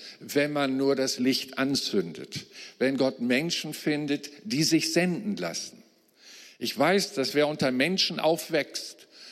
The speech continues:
die über Christus und Christen ihre Witze machen und darüber lästern,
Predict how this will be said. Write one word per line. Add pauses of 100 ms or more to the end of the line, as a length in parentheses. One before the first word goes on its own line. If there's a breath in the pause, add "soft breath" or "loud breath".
(180 loud breath)
die
über
Christus
und
Christen
ihre
Witze
machen (320 loud breath)
und
darüber
lästern,